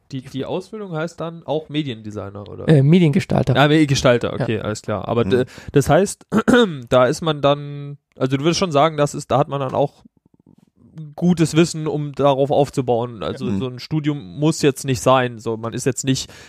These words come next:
Speaker 1: weil es gibt ja so Berufe, wo man schon sagt, ja, aber wenn man da studiert hat, dann ist man natürlich schon viel, viel weiter, als wenn man nur eine Ausbildung gemacht hat. Ähm,
Speaker 3: Oder man hat ein anderes Standing.
Speaker 1: ja, genau so. Also natürlich, äh, gehe ich schon davon aus, dass man im Studium wahrscheinlich schon deutlich m-, mehr, äh, Gesamtwissen auch hat, aber
Speaker 2: Mhm.
Speaker 1: man kann jetzt mit so einer Ausbildung schon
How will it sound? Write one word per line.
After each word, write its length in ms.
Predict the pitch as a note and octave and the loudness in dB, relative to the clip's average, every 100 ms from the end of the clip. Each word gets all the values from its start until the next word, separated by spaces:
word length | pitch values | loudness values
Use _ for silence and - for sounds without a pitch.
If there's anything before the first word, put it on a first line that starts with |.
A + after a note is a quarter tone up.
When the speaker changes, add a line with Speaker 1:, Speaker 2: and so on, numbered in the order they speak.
| - | 0
Speaker 1:
weil 100 | B2+ | 2
es 60 | |
gibt 140 | - D3+ | 2 2
ja 80 | C3+ | 0
so 80 | |
Berufe, 380 | C3 C3 D#3 C#3 | 0 0 0 2
wo 80 | C3 | 0
man 160 | C3 A#2+ | 0 -2
schon 160 | C3+ | -2
sagt, 180 | A#2+ G#2 | -2 -4
ja, 120 | F#2+ | -8
aber 280 | G2 G#2+ G#2+ | -4 -4 -4
wenn 100 | G#2 | -6
man 80 | G#2+ | -6
da 80 | G#2+ | -8
studiert 380 | - G2 G#2+ | -10 -10 -6
hat, 240 | A2+ G#2+ - - - | -2 -4 -4 -18 -18
dann 140 | - A2 | -14 -12
ist 160 | G#2 | -12
man 100 | G#2 | -6
natürlich 300 | G#2 - A2+ | -8 -6 -8
schon 160 | - G#2 | -8 -10
viel, 200 | - B2+ | -6 -2
viel 160 | D#3+ | 2
weiter, 260 | C3 B2 A#2+ | 4 4 4
als 120 | A2+ | 0
wenn 80 | A#2 | -4
man 140 | A2 | -8
nur 80 | A#2+ | -6
eine 140 | A#2 - | -4 -2
Ausbildung 440 | C#3 - D3 D3 | -2 -2 -6 -6
gemacht 320 | C3+ C3+ - | -2 -4 0
hat. 180 | C3+ C3+ - - - _ - | -4 -4 -16 -20 -20 _ -4
Ähm, 220 | A#2 A#2 | 0 0
Speaker 3:
Oder 120 | G#2+ | -2
man 180 | G2 G2 | -4 -4
hat 80 | G#2 | -4
ein 60 | F#2+ | -2
anderes 320 | G2+ G2 - | -2 -4 -4
Standing. 420 | G2 A2 G#2 G2+ - - F2+ | -2 0 -2 -6 -10 -18 -2
Speaker 1:
ja, 240 | B2 C#3 | 2 4
genau 300 | B2 B2 D3 | 4 4 2
so. 180 | C#3+ C#3 | 2 0
Also 160 | C3 | 2
natürlich, 460 | C3+ B2+ F3+ E3+ - - | 0 2 2 2 0 -12
äh, 300 | F2+ C#2 C3+ | -14 -8 -2
gehe 160 | D3 | 0
ich 80 | C3+ | 2
schon 80 | D3+ | 0
davon 180 | C#3 D#3 | 0 2
aus, 160 | F3 E3+ | 2 2
dass 140 | C#3+ | 0
man 100 | C#3 | 0
im 100 | C3 | -6
Studium 320 | - D3 C#3 | -6 -4 0
wahrscheinlich 280 | C3 C3+ C3 | 0 0 0
schon 120 | C3+ | 0
deutlich 340 | C3 C3 C3 C#3 | 0 0 -2 -8
m-, 100 | C3 A#2+ | -14 -6
mehr, 340 | B2+ C3 C3 - _ | 0 0 0 -8 _
äh, 200 | - - | -14 -12
Gesamtwissen 760 | C3 A#2+ B2+ F#3 F#3 E3+ G3 E3+ | -8 -2 0 -2 -4 -2 -2 0
auch 200 | C3+ D#3 | -2 2
hat, 180 | F3+ - | 2 2
aber 160 | B2+ | 4
Speaker 2:
Mhm. 80 | E3 | 4
Speaker 1:
man 80 | G3+ | 4
kann 180 | D3+ F3 | 0 -2
jetzt 180 | D#3 D#3 | -4 -6
mit 100 | C3+ | -6
so 100 | C#3 | -4
einer 120 | A#2+ | -2
Ausbildung 460 | D#3+ - F3 E3+ | -2 0 -2 -2
schon 320 | - C#3+ D3+ | -2 -2 -2